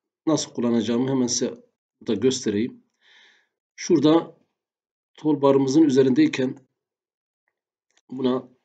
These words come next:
T bar diyelim. Şu custom yazan yere tıklıyorum.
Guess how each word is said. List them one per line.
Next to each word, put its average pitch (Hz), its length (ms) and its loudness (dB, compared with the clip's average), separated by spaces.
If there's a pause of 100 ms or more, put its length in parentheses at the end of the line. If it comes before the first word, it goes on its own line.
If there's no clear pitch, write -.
(1000)
T 131 460 -2
bar 117 260 0
diyelim. 101 320 -4 (2000)
Şu - 260 -10
custom 151 440 0
yazan 131 300 2
yere 131 260 0
tıklıyorum. 147 640 2